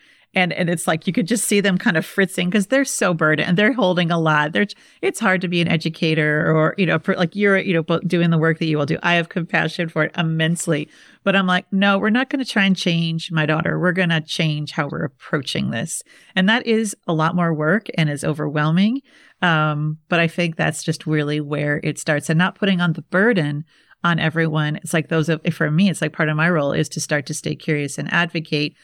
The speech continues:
So it's not all on folks like my daughter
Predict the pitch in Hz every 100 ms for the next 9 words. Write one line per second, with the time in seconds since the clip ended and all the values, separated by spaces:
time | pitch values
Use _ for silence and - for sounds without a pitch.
0 | _ - - 151 - 170 160 151 151 -
1 | 151 156 151 151 - 147 139 151 - 143
2 | 135 165 170 156 143